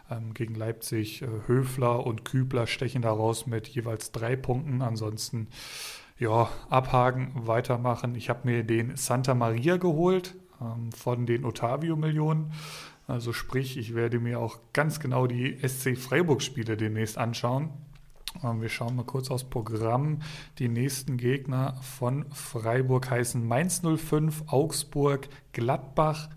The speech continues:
Bielefeld und Schalke. Also da dürfte theoretisch einiges gehen. Ähm,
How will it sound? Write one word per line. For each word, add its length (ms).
Bielefeld 760
und 160
Schalke. 560
Also 220
da 260
dürfte 500
theoretisch 640
einiges 480
gehen. 440
Ähm, 360